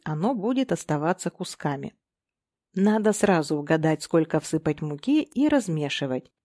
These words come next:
В случае густоты можно прибавлять молока. Когда опара поднимется, влить остальное молоко и размешать. Потом положить распущенное масло, сахар, яичные желтки и соль,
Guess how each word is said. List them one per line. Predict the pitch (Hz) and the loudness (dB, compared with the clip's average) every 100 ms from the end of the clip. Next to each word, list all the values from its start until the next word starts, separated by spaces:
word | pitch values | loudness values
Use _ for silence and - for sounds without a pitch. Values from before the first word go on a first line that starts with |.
| _ _ | _ _
В | - | -12
случае | - 202 - 165 | -2 -2 0 -6
густоты | 160 156 156 139 180 285 320 | -4 -4 -2 -2 2 2 2
можно | 151 147 185 240 254 | -4 -2 -2 0 -4
прибавлять | 196 165 147 143 147 - | -2 0 0 -2 -6 0
молока. | 196 185 175 135 139 - _ _ _ _ _ _ _ - | 0 2 -2 -4 -10 -12 _ _ _ _ _ _ _ 0
Когда | 185 180 180 180 | 2 4 4 4
опара | 165 170 165 156 | 4 2 2 2
поднимется, | 156 147 165 277 311 240 - 156 - - | 0 0 2 4 4 0 -2 -6 -8 -8
влить | 160 185 214 208 | -2 4 4 4
остальное | 180 - 185 185 185 165 | 0 2 2 4 0 0
молоко | 160 151 143 - 226 320 | -2 -4 -6 0 4 4
и | - 220 | 2 0
размешать. | 220 202 196 196 - 135 117 _ _ _ _ _ - | 2 2 2 0 -2 -6 -6 _ _ _ _ _ -2
Потом | 165 160 226 339 | 0 2 0 0
положить | 339 175 156 147 254 285 | 0 -2 0 0 0 0
распущенное | 165 - - 240 - 180 160 143 | -6 -6 -4 -4 -2 -2 -2 -4
масло, | 147 165 254 - 269 277 _ _ _ | -2 0 0 0 -2 -2 _ _ _
сахар, | - - 139 147 240 269 - _ _ - | -10 -2 -2 0 0 0 -6 _ _ -8
яичные | 175 170 202 - 170 151 | -2 0 0 -2 -2 -2
желтки | 151 147 - 269 285 | 0 -2 0 0 0
и | - 202 | 0 -2
соль, | - 147 139 - | -2 0 0 -2